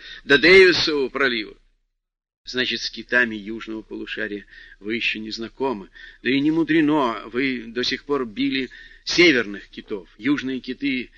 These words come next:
не переходят теплых вод экватора». «Вы не шутите, господин профессор?» — недоверчиво сказал канадец. «Говорю то, что есть».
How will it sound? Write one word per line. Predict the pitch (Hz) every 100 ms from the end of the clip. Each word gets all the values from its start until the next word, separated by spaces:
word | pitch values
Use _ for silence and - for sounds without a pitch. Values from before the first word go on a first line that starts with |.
| - -
не | 120
переходят | 139 131 - 165 107 -
теплых | - 120 113 -
вод | 120 110
экватора». | 104 117 98 - 82 _ _ _ _ _ _ _ _ _ _ _
«Вы | - 113 113
не | 107
шутите, | - 123 151 214 262
господин | 208 190 160 139 113
профессор?» — | 127 120 113 - 92
недоверчиво | 104 113 123 113 - 110
сказал | - 113 110
канадец. | 110 95 82 - - - _ _ -
«Говорю | 113 107 110
то, | 175 220
что | -
есть». | 262 160 190 - -